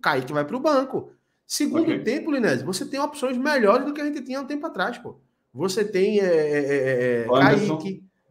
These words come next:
Speaker 2: Wanderson,
Speaker 1: Wanderson, você tem
Speaker 2: Gustavo.
Speaker 1: Gustavo Coutinho, você pode mudar a cara do time também, entendeu? Então
Speaker 2: É,
Speaker 1: você
Speaker 2: o que
Speaker 1: tem
Speaker 2: não pode,
Speaker 1: opções.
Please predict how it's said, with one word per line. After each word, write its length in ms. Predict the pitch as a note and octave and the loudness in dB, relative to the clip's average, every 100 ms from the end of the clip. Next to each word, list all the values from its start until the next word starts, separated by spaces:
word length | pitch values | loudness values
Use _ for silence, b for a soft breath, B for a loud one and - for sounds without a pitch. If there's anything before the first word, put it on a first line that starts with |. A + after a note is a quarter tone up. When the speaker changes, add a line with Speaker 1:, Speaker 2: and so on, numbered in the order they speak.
| _ - | _ 0
Speaker 2:
Wanderson, 280 | A#2+ C3 | 2 4
Speaker 1:
Wanderson, 800 | F#3 F#3 F3 E3+ - F3 F3 - _ | 6 6 4 2 0 -6 -8 -14 _
você 220 | C3+ C#3 C#3+ | -10 -6 -2
tem 80 | D#3 | 0
Speaker 2:
Gustavo. 220 | D#3+ A#2+ | 2 4
Speaker 1:
Gustavo 260 | E3 E3 E3 | 4 2 2
Coutinho, 560 | F3 D3 C#3+ D#3 D#3+ | 2 2 -2 -2 -2
você 120 | D#3 G3 | -4 -4
pode 280 | G3+ G#3+ | -2 0
mudar 320 | A#3 A3+ F3+ A#3 | 0 0 2 2
a 60 | |
cara 220 | A#3 A#3+ | 2 0
do 140 | D#4 - | 0 -2
time 160 | C#4+ | -4
também, 560 | D4 D#4+ G#3+ G#3 G#3+ - _ _ - | -2 2 4 2 0 -10 _ _ -18
entendeu? 360 | A#2 B2 B2 | -8 -4 -2
Então 140 | E3 F#3+ | 6 6
Speaker 2:
É, 60 | |
Speaker 1:
você 100 | G#3+ | 8
Speaker 2:
o 100 | G3 | 4
que 80 | G3+ | 2
Speaker 1:
tem 60 | B3 | 2
Speaker 2:
não 200 | A#3 D3 | 4 6
pode, 240 | D3 F3+ | 8 8
Speaker 1:
opções. 320 | - F3+ - | 8 4 -2